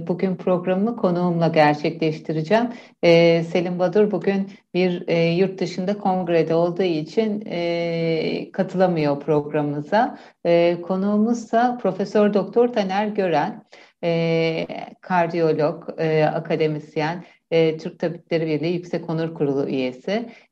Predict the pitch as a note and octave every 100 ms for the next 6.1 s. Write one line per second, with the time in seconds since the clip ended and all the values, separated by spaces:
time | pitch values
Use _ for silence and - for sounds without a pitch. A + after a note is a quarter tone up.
0 | - E3 E3 E3 E3 E3 F#3 G3 G3+ G3
1 | G3+ G3 G3 A3 G#3+ G#3+ G#3+ G#3 G3+ G#3
2 | G3+ G#3 - G#3+ G#3+ A3+ A3 F#3+ F#3 F3+
3 | G3 G3+ B3+ B3+ - _ A3+ A3+ A3 A3
4 | A3 G#3+ A3 G#3+ F#3+ E3+ - D#3+ D#3 D#3+
5 | D#3+ D#3+ E3 E3+ A3+ A3 - G#3 G#3+ G#3+